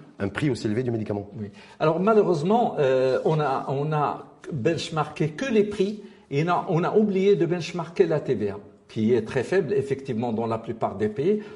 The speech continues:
Speaker 2: en dehors de la Turquie qui est à huit pour cent, et les zéro pour cent en, en Arabie Saoudite, et des taux très, très bas en
Speaker 1: Deux,
Speaker 2: Europe.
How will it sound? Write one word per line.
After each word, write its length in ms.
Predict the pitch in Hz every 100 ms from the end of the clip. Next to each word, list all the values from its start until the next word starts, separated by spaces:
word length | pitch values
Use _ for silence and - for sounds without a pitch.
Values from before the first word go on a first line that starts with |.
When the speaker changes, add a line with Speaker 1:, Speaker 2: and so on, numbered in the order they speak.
| -
Speaker 2:
en 160 | 156 151
dehors 320 | 135 139 120
de 60 | 120
la 100 | 120
Turquie 380 | 147 - 131
qui 100 | -
est 60 | 127
à 60 | 113
huit 180 | 113
pour 200 | 107 -
cent, 300 | - 226 214 - - -
et 80 | 110
les 160 | 127
zéro 260 | 110 143 131
pour 220 | 131 117
cent 420 | - 120 107 107
en, 60 | 120
en 60 | 110
Arabie 320 | 101 107 107
Saoudite, 500 | - 123 135 220 156
et 60 |
des 180 | 131 135
taux 140 | 135 139
très, 260 | - 156 147 - -
très 160 | 165
bas 140 | 151 151
en 80 |
Speaker 1:
Deux, 180 | 127 110
Speaker 2:
Europe. 220 | 165 -